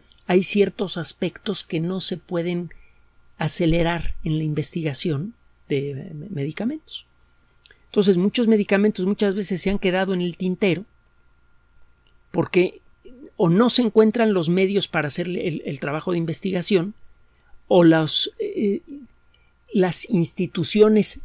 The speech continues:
y científicos que podrían participar no disponen del tiempo para ello.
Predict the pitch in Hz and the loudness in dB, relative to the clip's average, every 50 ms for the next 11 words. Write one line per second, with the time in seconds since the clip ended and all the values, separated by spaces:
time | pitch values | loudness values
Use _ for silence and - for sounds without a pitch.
0 | - - - 185 147 - - - 170 156 151 156 - 233 196 - 196 - - 156 | -14 -6 -4 -2 0 0 0 0 0 0 0 -2 -2 -4 -2 -2 -4 -4 -4 -6
1 | - - 165 143 - 147 143 160 160 170 175 170 - 196 175 - - 196 160 - | -4 -4 -6 -6 -6 -6 -6 -4 -4 -4 -4 -4 -4 -6 -6 -6 -4 -4 -2 -2
2 | 208 - - 175 165 170 - _ _ _ _ - 175 165 175 196 208 220 - - | -4 -2 -2 -2 -2 -2 -4 _ _ _ _ -2 2 4 4 4 4 2 0 -2
3 | - 208 196 190 202 214 196 165 170 151 143 - - 170 170 160 - 156 143 - | 0 0 0 2 2 2 2 0 0 -2 -4 -4 -6 -4 -4 -4 -6 -6 -4 -4
4 | 151 147 156 202 254 240 - - - | -4 -4 -4 -6 -8 -8 -10 -14 -20